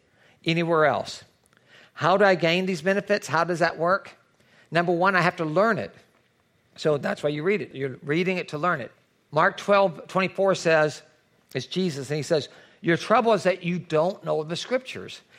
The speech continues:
And that's what happens, is a lot of the problems that we get ourselves in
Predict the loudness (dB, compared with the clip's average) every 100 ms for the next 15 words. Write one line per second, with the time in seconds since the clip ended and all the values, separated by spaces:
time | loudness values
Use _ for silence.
0 | -8 2 2 2 0 2 0 -2 -14 -16
1 | -20 _ _ _ _ _ _ _ _ _
2 | _ _ _ -2 0 2 2 2 -2 0
3 | 0 0 -4 -8 -4 -2 -2 0 -4 -2
4 | -8 -10 -10